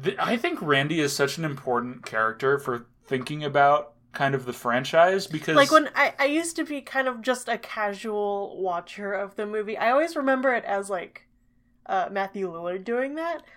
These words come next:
Speaker 2: Like, he does the, like, the speech, but no, that's, like, a, a guy
Speaker 1: He's a
Speaker 2: <laughs>
Speaker 1: distinct
Speaker 2: who's
Speaker 1: guy.
Speaker 2: a different character who, like, they kinda latch onto.
Speaker 1: I think Randy starts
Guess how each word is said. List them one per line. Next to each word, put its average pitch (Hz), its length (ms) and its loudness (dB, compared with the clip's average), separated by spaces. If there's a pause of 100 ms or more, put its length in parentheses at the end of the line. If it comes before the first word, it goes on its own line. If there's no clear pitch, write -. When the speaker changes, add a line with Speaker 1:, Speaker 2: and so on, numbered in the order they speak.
Speaker 2:
Like, 214 140 -4
he 220 140 -6
does 226 260 -2
the, 262 120 0
like, 262 220 0
the 277 100 -2
speech, 277 480 -6
but 240 140 0
no, 233 200 4
that's, 233 200 4
like, 269 140 0
a, 214 220 -4 (380)
a 226 100 -4
guy 214 360 6
Speaker 1:
He's 165 100 0
a 226 100 2
Speaker 2:
<laughs> - 0 -
Speaker 1:
distinct - 380 4
Speaker 2:
who's - 80 -2
Speaker 1:
guy. 127 180 10
Speaker 2:
a - 40 4
different - 360 2
character 233 640 0 (380)
who, 240 260 0
like, 220 300 6
they 233 120 2
kinda 233 280 0
latch 185 380 -4
onto. 175 500 -6 (720)
Speaker 1:
I 160 100 2
think 285 280 -6
Randy 156 680 -4
starts - 640 2